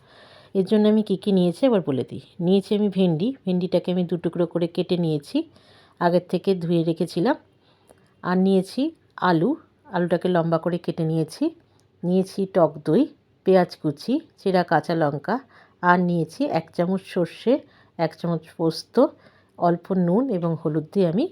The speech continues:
বেটে রেখেছি। এবার রান্না করার জন্য কড়াইতে আমি সর্ষের তেল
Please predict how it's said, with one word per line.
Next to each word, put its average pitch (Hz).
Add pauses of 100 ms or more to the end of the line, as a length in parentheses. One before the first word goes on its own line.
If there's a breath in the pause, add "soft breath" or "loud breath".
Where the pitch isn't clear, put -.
(120)
বেটে 156
রেখেছি। 123 (640 soft breath)
এবার 196
রান্না 185
করার 190
জন্য 196 (120)
কড়াইতে 170
আমি 254
সর্ষের 151
তেল 233